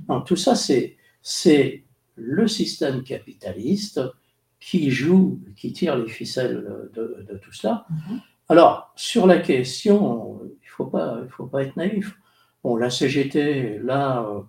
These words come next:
Speaker 1: je trouve, fait quelque chose de bien
Speaker 2: Mhm.
Speaker 1: avec, euh, en prenant une jeune femme qui a l'air brillante,
Speaker 2: Ah
Speaker 1: hein,
Speaker 2: bah, mais elle a
Speaker 1: vraiment.
Speaker 2: l'air dynamique, hein.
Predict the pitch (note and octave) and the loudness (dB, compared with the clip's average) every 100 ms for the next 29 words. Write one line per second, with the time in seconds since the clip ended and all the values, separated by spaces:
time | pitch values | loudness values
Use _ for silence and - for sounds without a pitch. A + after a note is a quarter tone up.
0 | _ _ _ - A2+ - C#3 C#3+ A#2+ A2+ | _ _ _ -8 -8 -4 -2 -2 -2 -6
1 | G#2 - C#3+ C#3 C3 A#2+ A2+ - - A2+ | -10 -6 -2 0 0 -2 -6 -12 -12 -12
2 | B2 G2+ A2 G#2+ C3 E3+ G#3+ G3+ F3+ A#2+ | -12 -8 -6 -4 -2 0 0 0 0 0
3 | A#2+ - B2 A2 - _ _ _ A#2+ G#2 | -2 -2 -6 -6 -10 _ _ _ -10 -8
4 | - A#2 A#2 A2+ B2+ A#2+ - B2+ A#2+ A#2 | -4 -2 -2 -4 -4 -4 -2 -4 -4 -8
5 | A2+ A#2 G#2 G#2 A2+ F3 G#3 - - G#3 | -8 -6 -8 -6 0 0 0 -4 -4 0
6 | F4 C#4+ B3 C4 C4 C4+ A#3+ G3 F#3+ G3 | 2 4 4 4 4 4 2 2 0 2
7 | D4+ A#3 G#3 | 0 0 -2